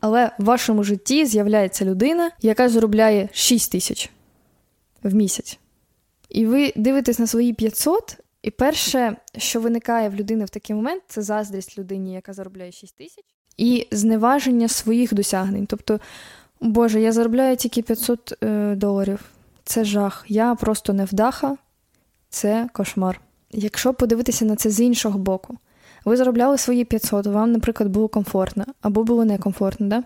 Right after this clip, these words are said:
І ви, у вас в житті трапляється людина, яка заробляє шість. По-перше, у вас з'являється розуміння того, що так може бути в житті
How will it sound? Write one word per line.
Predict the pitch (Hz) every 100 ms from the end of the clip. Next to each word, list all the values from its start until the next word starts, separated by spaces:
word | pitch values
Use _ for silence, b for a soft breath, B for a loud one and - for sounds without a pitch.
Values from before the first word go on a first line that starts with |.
| -
І | 220
ви, | 254 330 - _ _ - -
у |
вас | 214 254 220
в |
житті | 202 214 - 339 480 -
трапляється | 226 214 247 240 -
людина, | 220 214 262 381 269
яка | 202 208 294
заробляє | 240 220 202 240 220
шість. | - 247 214 - - _
По-перше, | 214 240 349 - 262
у |
вас | 220 285
з'являється | 240 220 233 269 262
розуміння | 226 214 226 240 208
того, | - 220 247 311 - b b b b
що | -
так | 208 226 247
може | 247 302 226
бути | 185 180 -
в | 196
житті | 202 208 - 262